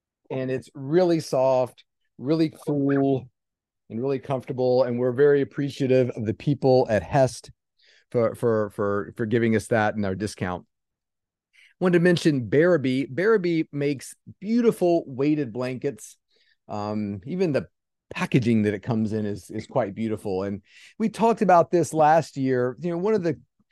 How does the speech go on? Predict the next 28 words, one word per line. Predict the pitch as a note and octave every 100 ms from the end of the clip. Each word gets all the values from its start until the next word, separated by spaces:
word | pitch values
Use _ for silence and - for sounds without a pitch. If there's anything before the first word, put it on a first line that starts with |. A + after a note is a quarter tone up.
| _ - _
complaints | - D#3 - F3+ F3+ D#3+
about | D#3 C#3+ C3+
weighted | D3+ D3 B2+
blankets | C3 C3+ C#3 B2 - -
are, | A2+ A2+ A#2 A2+ G#2 -
"Well, | E3 E3 D3+ C#3
I | C3
want | C#3+ G3+ E3
the |
weight, | D3 F#3+ E3+ D#3+ - _ _ _ _ _ -
but | E3
I, | D3+ - D3
I | D3
don't | D#3+
wanna | D#3
be | B2
hot." | - - F3 A2+ - - - _
And | E3 F3+
you | F#3+
can | E3+
see | E3 - A#3+ A#3 G#3
that | D#3 -
the | D#3+
way | E3+ E3+
this | D#3+ D#3
one | E3+ D3
is | A2+
woven | A#2+ C#3+ E3 F3+ C3 G#2+ G#2